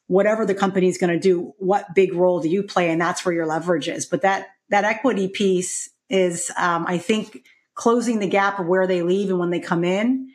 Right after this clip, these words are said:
is right now probably the biggest question mark I'm seeing, because it's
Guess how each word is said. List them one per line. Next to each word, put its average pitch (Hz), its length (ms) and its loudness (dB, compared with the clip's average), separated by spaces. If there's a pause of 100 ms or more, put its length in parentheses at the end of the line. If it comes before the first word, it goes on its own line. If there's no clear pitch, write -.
(280)
is 170 180 0
right 190 220 0
now 180 240 0
probably 180 360 0
the 165 140 -2
biggest 180 560 -2 (340)
question 196 480 0
mark 165 400 -2
I'm 170 160 -2
seeing, 180 420 0
because 165 340 -2
it's - 400 -6